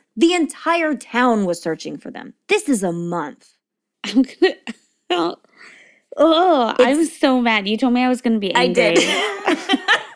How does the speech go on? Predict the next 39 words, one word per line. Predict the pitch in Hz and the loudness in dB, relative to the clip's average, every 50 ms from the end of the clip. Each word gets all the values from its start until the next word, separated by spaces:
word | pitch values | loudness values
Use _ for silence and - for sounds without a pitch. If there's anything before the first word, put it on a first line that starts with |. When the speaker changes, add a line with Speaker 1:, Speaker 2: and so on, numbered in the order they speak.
| - - - - | -16 -10 -6 0
Speaker 2:
I'm | - - 247 233 | 2 2 4 4
Speaker 1:
warned | 302 311 311 294 254 220 | 4 4 4 4 4 4
you. | 262 277 320 - - - - - | 4 4 2 2 0 -4 -6 -2
Speaker 2:
so | - 247 220 254 294 320 - | 0 2 4 4 4 4 2
angry. | 208 220 220 240 269 277 269 240 214 190 190 | 2 2 4 4 6 6 4 4 4 2 4
Speaker 1:
It's | - - - 381 - - - | 2 4 2 0 -4 -4 -2
terrible. | - 254 285 330 381 359 311 220 208 208 202 196 190 190 202 _ _ _ _ _ _ 370 381 370 _ _ _ _ _ _ _ _ _ _ _ _ | 0 2 2 4 4 2 2 0 0 0 0 0 0 -2 -6 _ _ _ _ _ _ _ _ _ _ _ _ _ _ _ _ _ _ _ _ _
So | - - 392 | -2 0 0
again, | 339 339 320 285 | 2 2 2 2
now | 262 262 269 339 | 2 2 2 2
they | 320 339 | 2 2
send | 339 339 311 277 | 2 2 2 2
out | 262 233 226 | 2 2 0
search | - 220 202 202 - | -2 -4 -4 -4 -4
parties. | - 185 175 175 175 175 | -6 -4 -4 -4 -6 -6
There's | 170 165 - | -6 -8 -6
people | - 180 170 - 175 | -6 -6 -6 -4 -6
on | 180 185 | -6 -4
horseback. | 180 214 339 349 349 - - 339 320 302 269 - | 0 2 2 2 0 0 0 2 2 2 0 -2
There's | 226 190 190 - | -4 -6 -4 -2
helicopters. | - 330 330 320 - - 311 302 302 302 294 277 269 262 262 254 247 - _ - - - - - _ _ | 0 0 0 0 2 2 2 2 2 2 0 2 4 4 2 2 0 -4 _ -20 -20 -20 -20 -20 _ _
A | - 226 220 202 | 0 0 2 2
lot | 214 226 226 202 | 2 2 2 2
of | 190 180 | 0 0
resources | 220 302 330 330 - 320 302 - 320 311 262 285 | 0 0 0 0 -2 -4 -2 0 0 0 0 0
are | 294 | 0
being | 247 294 285 269 269 | 2 2 4 4 4
used | 262 262 262 247 | 4 4 2 0
to | - 196 | -4 -8
try | - 202 175 170 | -8 -6 -6 -6
and | 175 - | -8 -8
find | - - 330 320 311 311 277 | -4 -2 0 0 2 2 2
her. | 302 277 285 269 277 _ - - _ - | 2 2 0 0 -2 _ -20 -20 _ -2
And | - 247 247 240 | 2 2 4 4
by, | 240 233 233 233 233 226 226 233 233 233 233 - _ _ _ _ _ _ _ _ _ _ _ _ - | 4 2 2 2 2 4 2 2 2 0 -2 -4 _ _ _ _ _ _ _ _ _ _ _ _ -2
you | 269 262 | 0 0
know, | 233 202 | 2 0
like, | 190 190 185 185 | -2 -4 -6 -4
the, | 202 202 196 196 | -4 -4 -4 -4